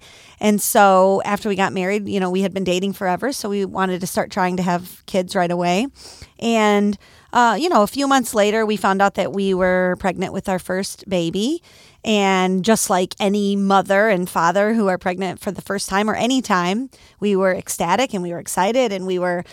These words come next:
you know, trying to, we were excited to find out what we were having and start planning. And I think what I always say to people is the second you see a positive pregnancy test, you plan every stage of that baby's life. Like,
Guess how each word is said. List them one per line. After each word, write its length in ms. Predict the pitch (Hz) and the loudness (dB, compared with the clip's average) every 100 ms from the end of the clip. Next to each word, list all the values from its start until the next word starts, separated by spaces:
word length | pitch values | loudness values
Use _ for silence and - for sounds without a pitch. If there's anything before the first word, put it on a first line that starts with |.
| - - _ | -20 -20 _
you 100 | 214 | 0
know, 220 | 196 175 - | 2 0 -4
trying 240 | 196 196 | -2 0
to, 220 | 190 190 196 | 0 -2 -2
we 160 | 196 | -4
were 60 | 180 | -4
excited 340 | - 220 208 | 0 0 0
to 60 | 196 | 0
find 200 | 208 190 | -2 2
out 140 | 185 | 4
what 160 | 208 220 | 6 4
we 120 | 247 | 4
were 100 | 226 | 0
having 640 | 202 196 196 214 220 220 196 | 2 4 4 2 0 0 -2
and 260 | 185 185 | -2 -4
start 300 | - 208 - | -2 -2 -2
planning. 640 | - 208 208 214 208 208 196 | -4 -2 0 0 0 0 0
And 180 | 180 180 - - - | -2 -4 -12 -14 -2
I 100 | 214 | 0
think 340 | 277 277 254 - _ _ _ _ _ _ - | 0 -2 -2 -16 _ _ _ _ _ _ 0
what 140 | 226 | 4
I 80 | 226 | 4
always 180 | 240 - | 4 4
say 140 | 226 | 0
to 80 | 214 | 0
people 320 | 202 190 190 | -4 -2 0
is 160 | 185 175 | 0 -2
the 120 | 180 | -8
second 440 | - - - 233 | -2 -2 0 -4
you 240 | 214 208 202 | 0 0 -2
see 640 | - - 208 180 185 196 | -4 -4 -2 0 -2 -2
a 100 | - | -6
positive 720 | - 180 233 190 180 185 175 _ _ | -2 2 2 2 0 0 -2 _ _
pregnancy 560 | 208 170 180 160 - | -6 -4 -8 -8 -10
test, 460 | - 180 185 - - - - - | -6 -4 -2 -6 -12 -20 -20 -2
you 540 | 196 208 202 196 190 - | 2 4 4 2 0 -2
plan 340 | 226 196 185 - | 0 0 -2 0
every 380 | 214 190 202 196 | 0 0 -4 -4
stage 380 | - 185 175 | 0 0 2
of 120 | 175 175 | -2 -4
that 160 | 180 | -4
baby's 400 | 202 170 185 185 | -4 -4 -6 -4
life. 300 | 170 - - | -6 -6 -2
Like, 180 | 202 | -2